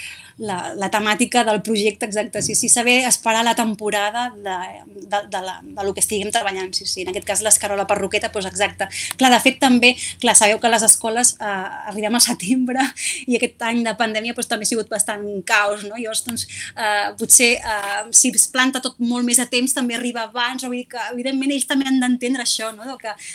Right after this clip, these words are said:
que si l'hem plantada més tard, tot arribarà més tard, per tant, l'escarola per roqueta, si, si no s'ajusta del tot al carnestoltes, al carnaval, una setmana, dos més, doncs això, exacte,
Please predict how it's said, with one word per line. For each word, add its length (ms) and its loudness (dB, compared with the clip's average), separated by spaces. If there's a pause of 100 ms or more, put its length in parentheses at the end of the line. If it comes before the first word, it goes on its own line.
(100)
que 220 -2
si 100 0
l'hem 160 -4
plantada 320 0
més 240 -2
tard, 240 -2
tot 160 -2
arribarà 320 -4
més 160 -6
tard, 320 0
per 80 -6
tant, 160 -8
l'escarola 400 -4
per 160 -8
roqueta, 320 0
si, 160 4 (160)
si 380 6
no 100 6
s'ajusta 380 4
del 160 2
tot 100 0
al 160 4
carnestoltes, 960 4
al 160 -4
carnaval, 560 4 (840)
una 140 2
setmana, 220 0
dos 160 0
més, 300 4
doncs 220 -2
això, 300 -4
exacte, 320 -8